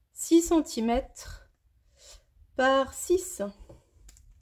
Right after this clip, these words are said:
Voilà, très joli tampon, je trouve. Alors, ceux qui aiment les casse-noisettes, je pense, vont craquer pour celui-ci. Vraiment, je le trouve hyper original avec ses ailes, euh,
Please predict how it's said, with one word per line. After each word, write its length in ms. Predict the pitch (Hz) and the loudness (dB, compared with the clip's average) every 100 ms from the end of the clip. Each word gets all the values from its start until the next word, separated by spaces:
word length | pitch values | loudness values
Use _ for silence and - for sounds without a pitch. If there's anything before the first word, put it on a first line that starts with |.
| - - _ _ _ _ - - _ _ _ _ - | -20 -20 _ _ _ _ -20 -20 _ _ _ _ 2
Voilà, 260 | 247 226 | 4 6
très 380 | 196 - - 320 | 2 0 2 4
joli 240 | 294 269 262 | 4 2 0
tampon, 340 | 254 220 196 | -2 -2 -4
je 100 | 185 | -8
trouve. 240 | - 185 - - - - - - - - - - - - - - - - - - | -10 -12 -12 -20 -20 -18 -18 -16 -14 -14 -14 -18 -18 -20 -20 -18 -16 -16 -10 4
Alors, 400 | 381 359 277 226 | 6 8 6 2
ceux 380 | - - 359 349 | -6 0 2 2
qui 200 | - 330 | 2 2
aiment 160 | 302 | 4
les 120 | 269 | 2
casse-noisettes, 680 | 247 294 285 277 254 269 277 | 2 0 2 2 4 6 4
je 120 | 226 | 2
pense, 440 | 233 233 269 277 247 | 0 2 2 2 0
vont 160 | 220 | 0
craquer 680 | 214 - 254 254 - 285 - - - | 0 -2 -2 -2 -2 -2 -2 -6 -10
pour 300 | - 277 269 | -4 -4 -4
celui-ci. 800 | - 311 254 233 - - 240 - | 0 2 4 2 0 0 0 0
Vraiment, 580 | - 220 226 240 240 - | 0 4 6 6 6 2
je 120 | 220 | 0
le 80 | 226 | 0
trouve 560 | 220 - 240 226 208 185 - | 0 -2 0 2 4 2 2
hyper 540 | 277 302 - 294 277 | 4 4 4 4 6
original 720 | 247 240 220 220 214 214 226 - | 6 6 4 4 4 2 0 0
avec 320 | 208 208 208 | -2 -2 -4
ses 400 | - 233 220 202 | -6 -2 0 2
ailes, 320 | 220 220 208 | 2 4 2
euh, 260 | 180 180 | 0 -2